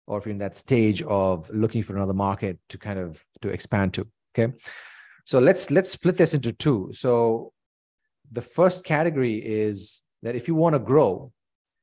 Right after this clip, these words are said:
you wanna first look at markets you serve today. I know that some of you may think that your markets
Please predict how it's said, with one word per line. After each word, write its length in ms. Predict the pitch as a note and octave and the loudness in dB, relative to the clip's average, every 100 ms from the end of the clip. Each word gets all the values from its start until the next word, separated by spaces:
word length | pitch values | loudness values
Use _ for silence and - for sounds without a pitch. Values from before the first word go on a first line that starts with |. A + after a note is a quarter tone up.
| _ _ _ _ _ _ _ - | _ _ _ _ _ _ _ -10
you 180 | A#2 D3 | -4 -2
wanna 140 | D#3+ | -2
first 280 | - D3+ C3 | 0 -2 0
look 160 | B2+ | -2
at 140 | B2+ G2 - | -2 -6 -8
markets 560 | G#2 A2+ A#2+ B2+ - | -6 -4 -4 -6 -8
you 80 | A2+ | -8
serve 640 | G#2 - A#2+ A2 G#2+ F2+ - - | -8 -2 0 2 0 -4 -16 -10
today. 480 | A2+ F2+ G2+ D#2+ - | -8 -6 -6 -8 -12
I 100 | - | -6
know 160 | A2+ D#3+ | 2 2
that 120 | D#3 | 2
some 180 | B2+ C3+ | 0 -2
of 100 | B2 | 0
you 100 | A#2 | 0
may 200 | A2 A2 | 0 -4
think 360 | - A#2 - - | -4 -6 -8 -6
that 380 | G#2 F#2+ - - - | -2 -2 -6 -14 -10
your 180 | G#2 G#2 | -6 -4
markets 600 | G#2 G#2+ G#2+ G2 - | -2 -2 -2 -4 -6